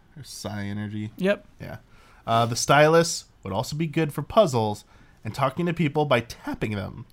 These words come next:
Speaker 1: Please consider this idea. I'm sure millions of Earthbound fans would be happy. <laughs>
Speaker 2: Uh,
Speaker 1: Oh.
Speaker 2: what's the response? I need
Speaker 1: Well,
Speaker 2: a response.
Speaker 1: we suppose we'll never know if you're right until we vote on it.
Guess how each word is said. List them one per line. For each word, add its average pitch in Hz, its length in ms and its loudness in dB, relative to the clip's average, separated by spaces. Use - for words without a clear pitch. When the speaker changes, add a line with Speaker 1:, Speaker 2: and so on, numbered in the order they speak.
Speaker 1:
Please 277 360 4
consider 175 380 4
this 143 200 2
idea. 117 540 2
I'm 190 100 0
sure 254 240 4
millions 220 440 8
of 202 160 6
Earthbound 170 480 6
fans 165 320 2
would 131 180 2
be 151 260 0
happy. 120 600 0
<laughs> - 60 -20
Speaker 2:
Uh, 220 140 -2
Speaker 1:
Oh. 117 440 2
Speaker 2:
what's 208 160 6
the 262 60 4
response? 180 460 6
I 170 60 4
need 175 80 6
Speaker 1:
Well, 202 140 12
Speaker 2:
a 226 100 12
response. 151 460 4
Speaker 1:
we 156 120 4
suppose 175 440 6
we'll 147 80 4
never 156 260 6
know 135 460 6
if 123 160 -4
you're 135 100 2
right 135 320 2
until 131 260 2
we 135 140 6
vote 123 360 6
on 107 200 0
it. - 320 -16